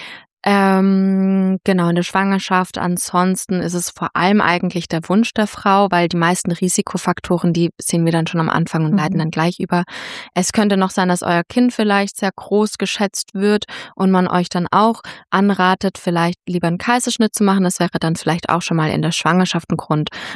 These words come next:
Speaker 1: warum ihr jetzt in den Hebammenkreißsaal nicht mehr gebären möchtet. Untergeburt ist der häufigste Grund die P D A oder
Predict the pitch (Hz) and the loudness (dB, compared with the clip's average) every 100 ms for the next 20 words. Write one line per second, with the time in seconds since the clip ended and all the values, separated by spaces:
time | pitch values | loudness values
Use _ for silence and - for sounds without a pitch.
0 | - 175 - 165 160 160 - - - 175 | -4 -2 0 2 2 2 -2 -8 0 4
1 | 165 170 165 - 160 156 - 160 165 160 | 4 2 0 0 0 0 0 0 2 0
2 | 165 - 160 147 151 151 160 147 147 - | 0 -2 -4 -4 -2 -2 -2 -2 -4 -2
3 | 202 240 - _ - - - - - 262 | -2 -2 -8 _ -16 -14 -14 -8 0 2
4 | 294 262 233 240 240 - - 185 185 196 | 2 0 2 2 2 0 0 0 2 2
5 | 220 214 - 190 - 180 170 - - 151 | 2 -2 -4 -6 -4 -4 -4 -8 -8 -6
6 | - 226 349 - - - - - 196 185 | 0 0 0 -4 -16 -16 -16 -6 0 2
7 | 170 | 4